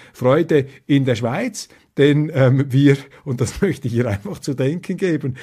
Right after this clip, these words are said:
wir hängen natürlich auch an der Vitalität der deutschen Wirtschaft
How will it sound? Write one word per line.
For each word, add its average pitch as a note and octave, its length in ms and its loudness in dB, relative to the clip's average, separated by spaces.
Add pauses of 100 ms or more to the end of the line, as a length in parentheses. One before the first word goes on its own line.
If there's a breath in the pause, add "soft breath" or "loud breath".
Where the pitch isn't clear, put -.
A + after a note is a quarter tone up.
(160 loud breath)
wir D3 120 4
hängen D#3 300 4
natürlich C3+ 520 2
auch A#2+ 220 2 (380 loud breath)
an B2+ 220 4
der B2+ 340 2
Vitalität B2 880 0
der A#2 80 0
deutschen A2+ 480 0
Wirtschaft B2+ 520 0